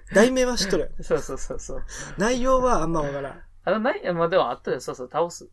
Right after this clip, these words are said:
Speaker 2: 基本的に、
Speaker 1: うん。
Speaker 2: 魔法界を守ろうみたいな
Speaker 1: うん。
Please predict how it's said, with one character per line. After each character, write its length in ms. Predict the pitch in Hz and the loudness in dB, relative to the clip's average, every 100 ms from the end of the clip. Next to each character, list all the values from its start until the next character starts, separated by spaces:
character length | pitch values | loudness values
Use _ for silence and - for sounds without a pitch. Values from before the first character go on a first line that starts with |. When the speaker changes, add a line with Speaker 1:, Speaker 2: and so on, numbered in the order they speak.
| _ | _
Speaker 2:
基 100 | 180 | -4
本 100 | 196 | -4
的 160 | 214 233 | -2 -2
に、 240 | 254 - | -2 -6
Speaker 1:
う 80 | 156 | -10
ん。 280 | 147 135 143 | -12 -12 -10
Speaker 2:
魔 140 | 156 | -8
法 640 | 139 160 160 160 165 165 - _ _ _ _ _ _ 381 - | 0 2 6 6 4 -2 -14 _ _ _ _ _ _ -18 0
界 180 | 175 185 | 6 6
を 80 | 170 | 6
守 280 | 143 147 160 | 2 2 2
ろ 80 | 135 | 0
う 60 | |
み 80 | 139 | -4
た 100 | - | -20
い 40 | |
な 100 | 143 | -18
Speaker 1:
う 40 | 143 | -18
ん。 400 | 131 131 147 | -18 -20 -20